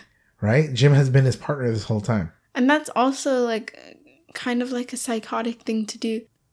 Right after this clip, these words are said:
Speaker 2: You have to really think about that. And you had, like, five minutes where you suddenly turned evil, and now you got all these, like, brilliant mastermind evil <laughs> ideas.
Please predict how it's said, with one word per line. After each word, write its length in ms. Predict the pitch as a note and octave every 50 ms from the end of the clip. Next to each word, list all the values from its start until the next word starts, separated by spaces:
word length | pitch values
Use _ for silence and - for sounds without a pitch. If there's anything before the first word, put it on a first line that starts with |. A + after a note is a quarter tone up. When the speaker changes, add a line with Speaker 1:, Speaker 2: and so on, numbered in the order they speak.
| _ _ -
Speaker 2:
You 140 | G#3+ A3 A#3
have 180 | A#3 A#3 A#3+ -
to 240 | - B3+ B3 A#3+
really 360 | G#3+ G#3 G#3+ A3+ A#3 A3 G#3 G3+
think 300 | G3+ - A3 A3+ A3+ A#3
about 340 | G3 G3+ F3 F3+ G3 -
that. 160 | - E3 E3+ -
And 140 | G3+ G3+
you 80 | G#3 A#3
had, 120 | G#3+ G3+ G#3
like, 160 | G3+ G3 G3
five 340 | - - - G#3+ F#3+ G3 F#3
minutes 460 | F#3+ G3 G3+ G#3 G3 G3 - - -
where 180 | F#3+ F#3+ G#3+ G#3+
you 140 | G3+ G3 F#3+
suddenly 560 | F#3+ - - G#3+ G3+ F#3+ G#3 G#3 G3+ G3 G3
turned 260 | G3+ - A3+ G#3+ G3+ F#3+
evil, 300 | F#3+ G#3 G3+ G#3+ G#3 G3+
and 100 | G3 G3
now 120 | G3+ G3
you 100 | G3 G3+
got 220 | G3 G#3+ G3+ F#3+
all 120 | F#3 G3+ G#3
these, 220 | G3 G#3 G#3 G3 -
like, 240 | G#3 G3+ F#3+ F#3
brilliant 400 | - G3 G3 G3 G3+ G3+ G3 -
mastermind 680 | G3 G3 G3 G3 G3+ G3+ - - G#3 G3+ F#3+ F#3 F#3 F#3+
evil 300 | F#3+ G#3 G3+ G#3 G#3+ G3+ G3
<laughs> 0 |
ideas. 400 | G3 G3+ G3 G#3 A3+ A3 G#3+